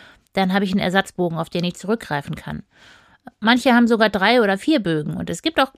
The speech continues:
Koffer, wo man mehrere Bögen reintun kann. Die meisten Koffer haben zwei Taschen für Bögen. Es gibt aber auch Koffer, wo man vier Bögen reintun kann. Dann, ganz wichtige Frage,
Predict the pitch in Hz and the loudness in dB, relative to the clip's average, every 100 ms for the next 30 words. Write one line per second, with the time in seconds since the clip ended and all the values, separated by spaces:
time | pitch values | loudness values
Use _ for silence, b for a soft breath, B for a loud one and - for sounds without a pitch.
0 | - 196 - 285 262 185 175 170 196 220 | -16 -6 -2 2 2 2 -2 0 2 2
1 | 208 180 202 170 165 202 240 175 165 156 | 0 -4 -4 -4 -2 -2 0 -4 -4 -6
2 | 165 165 196 349 - 262 - 233 220 202 | -4 -2 -2 -2 -6 -8 -6 -4 -2 -2
3 | 190 185 175 - _ _ - - 165 185 | -2 -4 -6 -10 _ _ -20 -4 0 2
4 | 208 220 214 _ _ - 196 202 285 277 | 2 0 -2 _ _ -8 -6 -4 -6 -8
5 | 196 190 180 208 330 _ b b b b | -10 -6 -4 -4 -6 _ b b b b
6 | _ _ _ _ _ - 196 - 202 185 | _ _ _ _ _ -4 -4 0 -2 0
7 | 170 160 - - _ - 175 175 165 170 | 0 0 -4 -14 _ -6 -2 -2 -2 -6
8 | 165 180 175 170 - 277 185 170 160 143 | -6 -6 -4 -4 0 0 2 -2 -2 -8
9 | - _ _ _ _ _ 156 - - - | -12 _ _ _ _ _ -8 -8 -12 -12
10 | - - _ b b b b b _ - | -14 -16 _ b b b b b _ 2
11 | 226 262 202 160 - 185 220 381 - 320 | 2 4 0 -2 0 2 2 -2 -2 0
12 | 349 - 285 262 - - 185 220 208 170 | 0 -2 -2 -2 -4 0 2 2 2 0
13 | 156 | 0